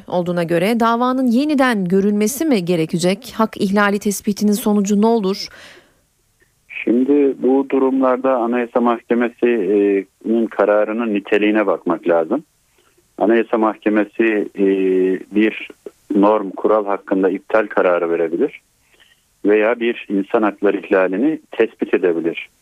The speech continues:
Speaker 2: Bu insan hakları ihlalini tespit konusu yeni iki bin on bir yılında, e, Türkiye'de, e, benimsenmiş bir durum. E, dolayısıyla,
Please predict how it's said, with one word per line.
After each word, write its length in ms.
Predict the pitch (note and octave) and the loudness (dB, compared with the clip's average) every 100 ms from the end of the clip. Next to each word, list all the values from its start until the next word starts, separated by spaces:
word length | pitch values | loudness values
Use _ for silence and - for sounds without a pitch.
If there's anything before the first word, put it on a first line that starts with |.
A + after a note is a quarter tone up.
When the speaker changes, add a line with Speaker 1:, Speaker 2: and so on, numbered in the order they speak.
| _ - - _ - | _ -20 -20 _ -4
Speaker 2:
Bu 100 | - | 0
insan 320 | G#2 G#2+ C3+ B2+ | 0 0 0 0
hakları 340 | A2+ A#2 A2 | 0 0 -2
ihlalini 560 | G#2 A2 A2 G#2+ G#2 G2+ | -2 0 2 0 -4 -2
tespit 420 | A2 - - - | -4 -2 -6 -2
konusu 580 | - G2 F#2 C#3+ E3 E2+ G2+ | 0 0 0 0 0 -2 0
yeni 240 | A2 A2+ G#2 | 2 2 0
iki 220 | G2 A2+ | 0 0
bin 60 | A2 | 2
on 200 | A2+ A2+ | 2 2
bir 100 | G2+ | 2
yılında, 480 | F#2+ F2+ F2 F2 D#2 _ _ - | 2 2 0 0 -2 _ _ -4
e, 60 | F#2 F2 E2+ E2+ E2 | 0 0 0 0 -2
Türkiye'de, 640 | - F#2+ - F#2 F2+ F#2 - - | -2 -2 0 0 2 -2 -4 -4
e, 220 | F#2 F2 | -2 0
benimsenmiş 680 | F2+ F#2+ F#2 - F#2+ F#2+ - | 0 0 -2 -2 0 0 0
bir 180 | F2+ E2 | 0 2
durum. 240 | F#2 C#4+ - _ _ _ _ _ _ _ _ - | 0 0 -4 _ _ _ _ _ _ _ _ -4
E, 60 | F2+ F2+ F2+ | 0 2 0
dolayısıyla, 760 | F2+ G#2+ A2+ G#2+ C3+ A2+ B2 | 0 0 -2 -2 -2 0 0